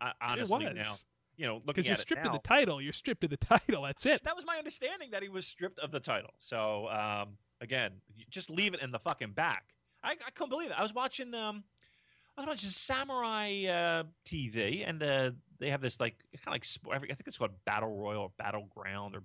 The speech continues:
Speaker 1: Battle Fight or something like that.
Speaker 2: Battleground? Isn't that a pay-per-view? <laughs>
Speaker 1: <laughs> It's like, um, it's like a sports center, and it shows all these different promotions and highlights of the week. It's really fucking great. Um, and they showed the first night of Fantastica Mania,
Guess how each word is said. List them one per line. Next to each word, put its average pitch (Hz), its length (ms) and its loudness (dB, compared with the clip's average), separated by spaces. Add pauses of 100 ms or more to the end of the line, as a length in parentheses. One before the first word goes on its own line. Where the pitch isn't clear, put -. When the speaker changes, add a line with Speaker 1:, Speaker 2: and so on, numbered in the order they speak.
Speaker 1:
Battle 98 420 -2 (140)
Fight 98 260 -4
or 101 80 -6
something 98 200 -10
like 95 100 -6
that. 95 160 -2
Speaker 2:
Battleground? 147 580 2 (100)
Isn't 170 140 -4
that 202 160 4
a - 40 0
pay-per-view? 202 640 4 (520)
<laughs> - 0 -
Speaker 1:
<laughs> 208 720 -4
It's 220 200 2
like, 247 260 2
um, 214 320 2 (240)
it's 196 140 -10
like 226 80 -4
a - 20 2
sports - 460 0
center, 98 320 0 (340)
and 135 80 -8
it 127 100 -12
shows 151 300 0
all 135 160 6
these 135 180 -4
different 120 280 -4
promotions 113 500 -2
and 92 80 -4
highlights 107 640 -2
of 92 80 -18
the 92 60 -10
week. 98 200 -10
It's 160 140 -8
really 139 180 -4
fucking 117 320 -4
great. - 300 -10 (180)
Um, 101 300 2 (320)
and 120 100 0
they 120 60 6
showed 117 340 2
the 117 80 -6
first 113 340 -2
night 107 220 0
of 98 80 -6
Fantastica 101 540 -2
Mania, 139 340 -2